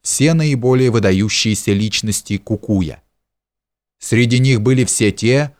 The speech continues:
кто участвовал на совещании у Патрика Гордона перед августовскими событиями предшествующего года. Эти люди были одеты каждый сообразно своему положению,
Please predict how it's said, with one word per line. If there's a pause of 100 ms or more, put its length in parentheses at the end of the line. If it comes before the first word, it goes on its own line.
(140)
кто
участвовал
на
совещании
у
Патрика
Гордона (320)
перед
августовскими
событиями (120)
предшествующего
года. (1400)
Эти
люди
были
одеты
каждый
сообразно
своему
положению,